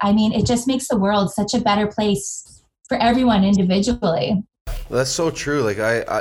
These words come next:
Speaker 2: even myself, I have trouble sharing things too that I've dealt with in my past, but in order to move past them, I had to share 'em with others. You know, I haven't shared it with everyone, but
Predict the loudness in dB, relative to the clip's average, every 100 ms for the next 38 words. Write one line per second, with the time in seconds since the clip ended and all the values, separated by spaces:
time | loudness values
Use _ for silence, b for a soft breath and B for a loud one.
0 | -2 -2 0 -2 0 -2 -2 -2 -2 -2
1 | 0 0 -4 -4 -2 -2 -2 -4 -2 0
2 | 0 -2 -4 -2 0 -2 -4 -4 0 0
3 | -2 -6 -4 -2 0 -4 -2 -2 -2 -2
4 | -2 -2 -2 -2 -4 B B B B B
5 | -10 -4 -2 -2 -2 -4 -4 -2 -2 -2
6 | -2 -2 -4 -4 -2 0 -2 -4 -4 -2
7 | 0 0 -2 -2 -2 -2 -2 -4 -4 -2
8 | -2 -4 -2 -2 -2 -2 -2 -2 -2 -2
9 | -2 -2 -2 -4